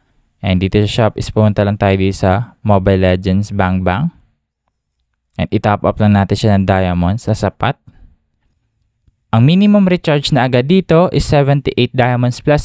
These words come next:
eight bonus diamonds for seventy-six point twenty-eight pesos. And naka ten percent off ito. Then dito sa kanilang weekly diamond pass. And pwede din po kayong mamili dyan pero hindi na tayo magwi-weekly diamond pass kasi kailangan agad natin ng diamonds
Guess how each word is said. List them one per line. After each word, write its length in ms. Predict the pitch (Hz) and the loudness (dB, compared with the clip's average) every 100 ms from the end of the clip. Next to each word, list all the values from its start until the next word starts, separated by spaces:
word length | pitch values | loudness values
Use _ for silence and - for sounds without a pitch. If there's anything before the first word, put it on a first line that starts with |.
| 117 | -2
eight 160 | 123 | -2
bonus 320 | 123 117 117 - | 0 2 2 0
diamonds 560 | 117 104 101 104 131 | 0 0 0 -2 -2
for 240 | - 139 139 | 0 0 0
seventy-six 720 | - 120 120 123 123 127 - | 0 0 0 -2 -6 -6 -4
point 240 | 120 123 | -4 -2
twenty-eight 480 | 117 113 - 98 98 _ | -2 -4 -4 -4 -4 _
pesos. 720 | 82 78 - 90 80 - - _ _ _ _ - | -4 -4 -2 -2 -4 -8 -14 _ _ _ _ -8
And 200 | 85 82 | -4 -4
naka 160 | 101 117 | -4 -4
ten 240 | 135 143 | -2 -2
percent 480 | - 143 - 135 127 | -2 -2 0 -2 0
off 240 | 123 123 | -2 0
ito. 280 | 123 - 131 - - | -2 -2 -2 -4 -6
Then 240 | 101 104 | -2 0
dito 160 | 110 131 | 0 0
sa 120 | 123 | 0
kanilang 280 | 127 120 117 | 2 2 2
weekly 320 | 120 110 120 | 0 0 0
diamond 480 | 117 113 113 120 120 | 2 2 0 0 -2
pass. 400 | 113 185 - - _ _ _ | -4 -4 -6 -10 _ _ _
And 240 | - 92 90 | -2 -2 0
pwede 240 | 107 120 | 0 0
din 80 | 131 | 0
po 160 | - 123 | 0 0
kayong 200 | 123 123 | 0 2
mamili 480 | 120 117 110 110 101 | 2 2 2 2 2
dyan 320 | 104 110 131 | 0 0 -2
pero 160 | 110 113 | -2 0
hindi 160 | 107 | 2
na 160 | 107 104 | 2 2
tayo 160 | 107 | 0
magwi-weekly 640 | 107 104 104 104 98 104 98 | 0 0 2 2 2 0 2
diamond 400 | 98 98 104 110 | 0 0 -2 -2
pass 160 | 98 | -4
kasi 280 | - 104 104 | -6 -4 -2
kailangan 360 | 107 104 98 98 | 0 0 0 -2
agad 240 | 101 95 | -2 0
natin 320 | 98 92 95 | 0 0 0
ng 80 | 92 | 0
diamonds 720 | 92 90 87 98 165 - - | 0 0 -2 -2 -4 -6 -12